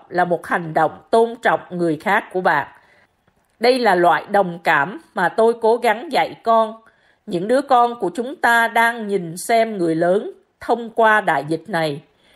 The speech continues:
Và chúng đang học được rất nhiều bài học, dù chủ ý và không chủ ý. Tôi muốn các con tôi hiểu rằng việc bất tiện một chút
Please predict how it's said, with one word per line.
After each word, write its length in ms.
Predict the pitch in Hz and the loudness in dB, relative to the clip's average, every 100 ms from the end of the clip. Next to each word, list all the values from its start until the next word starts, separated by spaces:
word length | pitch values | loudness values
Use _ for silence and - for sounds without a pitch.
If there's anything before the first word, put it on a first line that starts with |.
| _ _ _ _ | _ _ _ _
Và 120 | 185 | -2
chúng 460 | 180 226 220 302 392 | 0 2 0 -2 0
đang 260 | 240 233 285 | 2 2 0
học 400 | - 190 - _ | -2 -2 -4 _
được 440 | 185 170 165 - _ _ _ | -2 -2 -2 -10 _ _ _
rất 280 | 277 370 - | -2 -2 -2
nhiều 220 | 208 175 | 0 2
bài 220 | 170 170 | 2 2
học, 520 | - 175 165 - _ _ | 2 0 -2 -10 _ _
dù 280 | 202 185 175 165 _ | 0 2 2 -4 _
chủ 260 | - 160 180 | -2 0 0
ý 300 | 208 214 277 381 | -2 0 -2 0
và 100 | 175 | -2
không 340 | - 240 226 226 | 2 0 0 -6
chủ 220 | 180 160 | -4 -2
ý. 420 | 196 208 247 359 _ _ _ _ _ _ _ - | -2 -2 -2 -6 _ _ _ _ _ _ _ 2
Tôi 140 | 247 | 2
muốn 300 | 240 247 294 330 | 4 2 2 -2
các 160 | 285 285 | -2 2
con 220 | 247 226 233 | 0 0 0
tôi 180 | 226 | 0
hiểu 220 | 254 170 175 | 0 -4 -2
rằng 320 | 214 180 160 - _ _ _ _ _ _ _ _ _ | -2 -2 -4 -16 _ _ _ _ _ _ _ _ _
việc 300 | 214 190 - | 0 0 0
bất 300 | 302 - _ | -2 -2 _
tiện 360 | 208 175 - 202 | 2 2 -2 -2
một 280 | 190 - | -2 -2
chút 180 | 302 392 | -2 -2